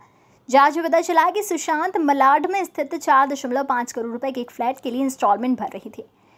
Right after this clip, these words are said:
एजेंसी के सूत्रों की माने तो शायद वही फ्लैट है जिसमें अंकिता लोखंडे रह रही हैं। अंकिता लोखंडे सुशांत की एक्स गर्लफ्रेंड है,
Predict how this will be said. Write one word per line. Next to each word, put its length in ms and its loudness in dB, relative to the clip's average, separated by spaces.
एजेंसी 340 2
के 100 2
सूत्रों 320 2
की 100 4
माने 240 4
तो 100 0
शायद 400 2
वही 240 -2
फ्लैट 360 2
है 160 2
जिसमें 260 -6
अंकिता 320 0
लोखंडे 580 -2
रह 220 -4
रही 240 -6
हैं। 180 -16
अंकिता 320 2
लोखंडे 520 0
सुशांत 440 -2
की 240 -6
एक्स 180 -10
गर्लफ्रेंड 440 -2
है, 160 2